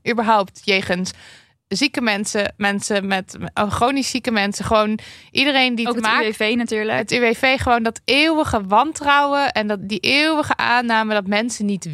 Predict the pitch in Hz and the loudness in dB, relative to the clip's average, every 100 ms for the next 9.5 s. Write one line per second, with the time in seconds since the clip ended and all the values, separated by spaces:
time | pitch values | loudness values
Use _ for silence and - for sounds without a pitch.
0 | 147 190 262 269 226 185 180 190 - - | -2 2 4 2 2 0 0 -2 -4 -4
1 | 165 226 - 233 226 196 - 233 220 220 | -2 -4 -2 -4 -4 -6 -4 -4 -2 -4
2 | 202 - - 202 220 202 170 - 196 220 | -6 -6 -2 0 0 0 0 0 0 -2
3 | - 196 226 269 277 - 226 214 202 196 | -2 2 4 2 2 0 0 2 0 0
4 | 208 185 180 233 254 214 175 - 240 269 | -2 -2 -2 -2 0 0 -2 0 2 2
5 | 247 214 - - 190 - 185 180 202 180 | 2 2 0 -2 -2 2 2 2 0 0
6 | 233 254 240 220 - - - 190 - - | 0 0 -2 -4 -12 -20 -6 -4 -4 -4
7 | 202 233 233 - 208 233 269 - 247 226 | 0 0 0 -12 -2 0 0 0 0 0
8 | 220 233 277 - 214 185 - 202 196 - | 0 0 -2 -2 -6 -4 -4 -4 -4 -6
9 | 190 180 160 156 | -4 0 0 -2